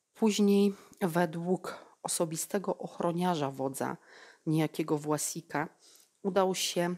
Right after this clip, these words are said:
do podmoskiewskiej daczy na, powiedzmy to, randkę z pewną damą. I to tam miała zadzwonić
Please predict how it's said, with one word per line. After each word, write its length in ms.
do 120
podmoskiewskiej 840
daczy 520
na, 540
powiedzmy 460
to, 260
randkę 420
z 100
pewną 460
damą. 440
I 320
to 100
tam 440
miała 500
zadzwonić 800